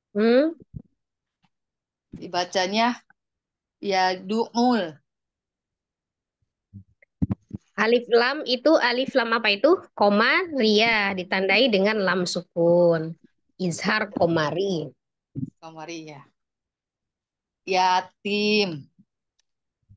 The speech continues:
Speaker 2: Timnya, timnya dibaca dua harokat karena ada huruf, ada ya sebelumnya fathah. Eh,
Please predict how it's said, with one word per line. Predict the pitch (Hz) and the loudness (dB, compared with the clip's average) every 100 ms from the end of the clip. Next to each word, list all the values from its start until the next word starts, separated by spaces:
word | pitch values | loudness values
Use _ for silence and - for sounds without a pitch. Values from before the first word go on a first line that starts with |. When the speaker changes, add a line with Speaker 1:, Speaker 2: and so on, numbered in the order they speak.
| 101 104 - _ - | -18 -18 -20 _ -10
Speaker 2:
Timnya, | 208 - 240 240 - _ _ _ | -8 -6 -8 -10 -12 _ _ _
timnya | - - - 254 269 | -20 -20 -12 -8 -8
dibaca | 226 214 - - - 208 208 | -8 -12 -16 -20 -14 -12 -8
dua | 202 190 | -2 0
harokat | 185 180 175 - 233 269 _ _ _ _ _ _ 101 _ _ - 104 _ - 101 107 - | 2 0 -2 -4 -2 -2 _ _ _ _ _ _ -20 _ _ -20 -20 _ -20 -18 -16 -16
karena | 185 190 220 240 208 185 | -14 -12 -14 -16 -18 -20
ada | 196 - 190 196 _ | -20 -18 -18 -18 _
huruf, | 196 202 202 _ _ _ _ _ _ - - - | -10 -8 -8 _ _ _ _ _ _ -20 -18 -4
ada | 196 190 190 | -2 2 0
ya | 190 214 247 - - _ _ _ _ | 2 0 0 -4 -16 _ _ _ _
sebelumnya | - - 190 202 196 208 196 - | -12 -6 -2 0 0 -2 -4 -4
fathah. | 202 - - 220 190 - _ _ _ _ _ _ _ 101 98 - - - _ _ _ _ _ _ _ _ _ _ _ _ _ _ _ _ _ _ _ _ | -4 -4 -2 -2 -2 -4 _ _ _ _ _ _ _ -18 -18 -20 -20 -20 _ _ _ _ _ _ _ _ _ _ _ _ _ _ _ _ _ _ _ _
Eh, | 233 | -6